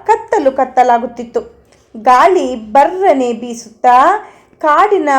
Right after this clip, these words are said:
ವೃಕ್ಷ ಸಮೂಹದ ವಾಸನೆ ಹೊತ್ತು ತರುತ್ತಿತ್ತು. ನಾನು ಬಹಳ ಹೊತ್ತು ತೂಕಡಿಸಿ ಬಿಟ್ಟಿದ್ದೇನೆಂದು ತೋರುತ್ತದೆ. ದೂರದಲ್ಲಿ ಈಚಲಿನ ಅಗಾಧ ಬಯಲು ಮುಗಿದು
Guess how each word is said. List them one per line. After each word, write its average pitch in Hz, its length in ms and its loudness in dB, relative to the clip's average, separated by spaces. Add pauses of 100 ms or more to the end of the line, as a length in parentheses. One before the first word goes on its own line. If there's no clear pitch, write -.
(140)
ವೃಕ್ಷ 359 320 -10
ಸಮೂಹದ 320 680 -2 (200)
ವಾಸನೆ 269 640 0
ಹೊತ್ತು 311 500 -2
ತರುತ್ತಿತ್ತು. 247 680 -8 (560)
ನಾನು 359 480 0
ಬಹಳ 320 420 0 (140)
ಹೊತ್ತು 277 500 -8
ತೂಕಡಿಸಿ 370 560 0
ಬಿಟ್ಟಿದ್ದೇನೆಂದು 233 800 -6
ತೋರುತ್ತದೆ. 226 760 -8 (480)
ದೂರದಲ್ಲಿ 269 920 2 (100)
ಈಚಲಿನ 277 760 -2 (180)
ಅಗಾಧ 269 540 2
ಬಯಲು 240 520 -2
ಮುಗಿದು 269 840 -2